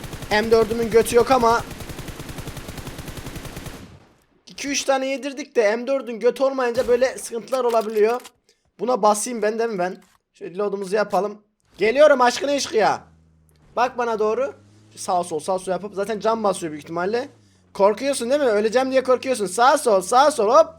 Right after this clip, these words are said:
Solda mıyım, sağda mıyım? Sağda mıyım, solda mıyım? <laughs> Adamın kafası çok merak ediyor. Ege,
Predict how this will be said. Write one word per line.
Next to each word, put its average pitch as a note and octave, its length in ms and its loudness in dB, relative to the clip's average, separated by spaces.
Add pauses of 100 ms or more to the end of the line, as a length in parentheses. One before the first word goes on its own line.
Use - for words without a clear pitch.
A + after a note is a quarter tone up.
(280)
Solda D4 460 2
mıyım, D4+ 220 -4
sağda C#4+ 380 2
mıyım? A3+ 180 -2
Sağda D4 380 4
mıyım, D#4 200 -4
solda C#4+ 340 4
mıyım? A3 180 -2
<laughs> - 1800 -4
Adamın E4+ 500 2
kafası G#4+ 540 2
çok C5 160 2
merak C5 220 0
ediyor. G4 360 -4 (500)
Ege, A#3 540 0